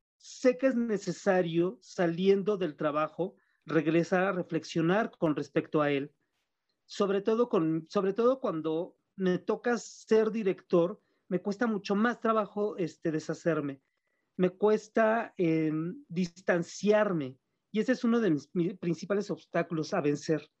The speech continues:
conmigo. Lo, los otros, eh, mira, creo y considero que, el, que de pronto, el, de, hoy hablábamos con respecto al, a, al qué tan,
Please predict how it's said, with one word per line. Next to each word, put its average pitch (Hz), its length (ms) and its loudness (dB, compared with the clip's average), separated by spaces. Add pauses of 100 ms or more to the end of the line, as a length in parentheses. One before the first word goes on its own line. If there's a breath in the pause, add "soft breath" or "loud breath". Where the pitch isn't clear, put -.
(180)
conmigo. 156 680 2 (360)
Lo, 202 420 6
los 202 240 4
otros, 302 340 4 (220)
eh, 208 100 -4
mira, 226 440 2
creo 254 420 2 (260)
y 247 200 -6
considero 226 800 0
que, 196 360 2
el, 175 340 0
que 175 160 0
de 180 100 2
pronto, 220 640 -2 (640)
el, 175 1400 -2 (160)
de, 214 340 2
hoy 226 200 2
hablábamos 214 480 2
con 160 200 0
respecto 185 520 0
al, 170 260 -2
a, 165 260 -2
al 160 360 -6 (260)
qué 214 120 2
tan, 233 260 -2